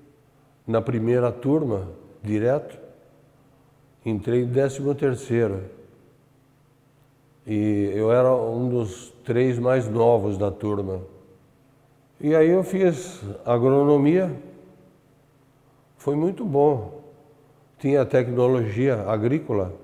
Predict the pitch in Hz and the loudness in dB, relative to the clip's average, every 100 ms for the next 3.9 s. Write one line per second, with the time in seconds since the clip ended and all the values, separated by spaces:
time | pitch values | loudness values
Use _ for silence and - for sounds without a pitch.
0 | - - _ _ _ _ _ _ 117 120 | -20 -20 _ _ _ _ _ _ 2 4
1 | 131 135 143 147 143 175 135 131 139 147 | 4 2 0 0 -4 -8 0 2 2 0
2 | 147 139 117 110 127 127 127 139 135 139 | -2 -4 -6 -2 -2 -2 -6 -4 -2 -2
3 | 123 127 135 143 143 131 131 127 - | -2 -2 -2 -2 -2 0 0 -4 -14